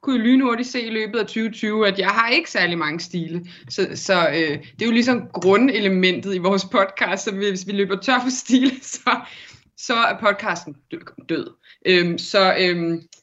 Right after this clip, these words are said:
så det er rigtig meget det, vi har eksperimenteret med i løbet af i år, er sådan også, hey, holder det stadigvæk, hvis vi læser andre menneskers, øh, stile op? Og endda også eksperimenteret lidt med at have en gæst inde og sådan noget.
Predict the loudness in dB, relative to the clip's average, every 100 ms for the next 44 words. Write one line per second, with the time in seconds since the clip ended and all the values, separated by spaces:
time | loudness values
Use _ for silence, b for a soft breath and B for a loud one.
0 | _ -8 0 2 2 2 2 0 0 -2
1 | -2 -4 -4 -6 0 0 2 2 2 2
2 | 0 0 0 0 2 0 -2 2 2 2
3 | B B 0 2 2 -2 0 -2 -4 -4
4 | -2 -2 -4 -2 -2 -2 -4 -2 -4 -4
5 | -2 0 2 2 0 -2 -8 -10 -10 -8
6 | -8 -4 2 4 4 2 -2 -2 -4 2
7 | 4 4 2 -2 -4 -6 -4 -4 -4 -4
8 | -2 -4 -2 2 2 0 -2 0 0 -2
9 | -2 -8 -8 -8